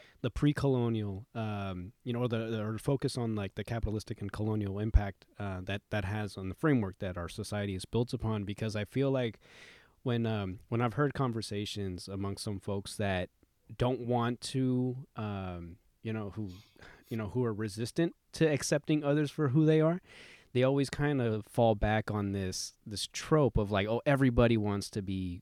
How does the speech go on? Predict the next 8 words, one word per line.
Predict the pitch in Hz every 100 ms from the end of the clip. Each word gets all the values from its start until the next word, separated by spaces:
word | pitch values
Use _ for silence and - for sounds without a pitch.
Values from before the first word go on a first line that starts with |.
| _
queer | - 131 110 98 92
nowadays," | 101 92 92 90 95 90 87
when | 110 104 107
they | 123
don't | 135 113
realize | 120 139 131 110 95 98
that | 113 101 95 92 _
folks | - 113 117 104 -